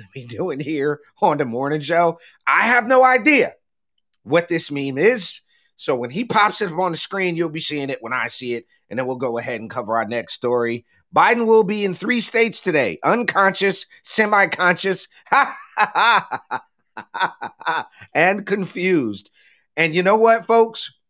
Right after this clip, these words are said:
That is absolutely right. I, I think that is the meme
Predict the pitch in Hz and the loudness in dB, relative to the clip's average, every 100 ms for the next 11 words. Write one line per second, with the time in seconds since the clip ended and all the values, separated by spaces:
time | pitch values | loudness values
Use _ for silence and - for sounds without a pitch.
0 | _ _ _ _ _ _ - - 170 160 | _ _ _ _ _ _ -10 0 2 2
1 | 147 156 151 - 143 143 127 123 107 101 | 2 0 0 -4 -4 -6 -6 -6 -6 -4
2 | 131 139 123 127 143 110 131 160 175 160 | -2 0 0 -4 -6 -6 0 2 2 -2
3 | 165 156 120 101 98 - _ - 131 131 | -4 -2 -4 -6 -12 -14 _ -8 -6 -4
4 | 147 165 185 196 247 240 | -2 0 0 0 0 0